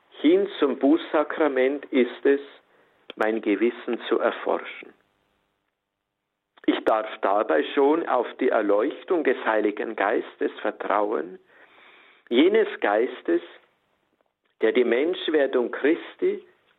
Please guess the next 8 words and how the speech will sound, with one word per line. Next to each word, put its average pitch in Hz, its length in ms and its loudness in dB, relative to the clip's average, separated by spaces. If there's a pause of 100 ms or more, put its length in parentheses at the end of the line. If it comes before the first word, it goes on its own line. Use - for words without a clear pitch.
(280)
in 139 120 2
unserem 127 520 0 (100)
Fleisch 113 680 0
im 123 160 -2
Schoß 147 500 2
Mariens 113 600 0 (160)
bewirkt 110 580 -2
hat. - 140 -14